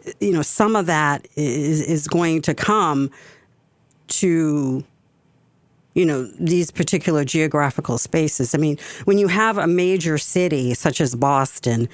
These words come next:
uh, there's certain things that unfortunately come with the territory. But the extent to which we're having some of these problems and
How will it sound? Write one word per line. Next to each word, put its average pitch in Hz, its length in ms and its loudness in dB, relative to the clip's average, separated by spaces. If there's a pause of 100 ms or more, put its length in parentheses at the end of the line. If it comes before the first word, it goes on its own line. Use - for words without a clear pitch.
(340)
uh, 147 240 2
there's 160 280 0
certain 175 420 0
things 156 440 -2
that 139 220 0
unfortunately 147 1040 -2 (280)
come 170 320 0
with 156 180 -2
the 143 100 -2
territory. 147 920 -2 (1900)
But 185 300 0
the 196 120 2
extent 214 540 -2
to 202 80 0
which 170 280 -2
we're 151 180 2
having 147 460 2
some 143 260 0
of 127 60 -2
these 127 220 -2
problems 123 840 -2 (960)
and 160 520 2